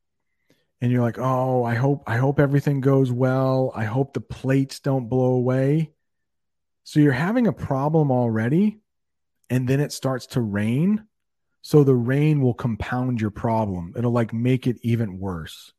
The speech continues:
So I hope that helps. Hope that s-, helps. Uh, I didn't mention anything about dice with the board games.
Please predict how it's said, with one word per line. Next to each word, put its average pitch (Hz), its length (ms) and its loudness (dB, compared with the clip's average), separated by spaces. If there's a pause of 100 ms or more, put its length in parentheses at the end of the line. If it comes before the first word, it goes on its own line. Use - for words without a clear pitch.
(640)
So - 160 -6
I 113 100 0
hope 147 200 0
that 117 160 -2
helps. 98 520 -10 (640)
Hope 120 220 -10
that 113 100 -4
s-, - 340 -18
helps. 101 400 -6 (640)
Uh, 131 400 0
I 123 160 -4
didn't 180 540 2
mention 175 420 2
anything 160 460 0
about 127 340 2
dice 110 480 -2 (640)
with 123 640 4
the 120 420 4
board 117 280 2
games. 190 440 2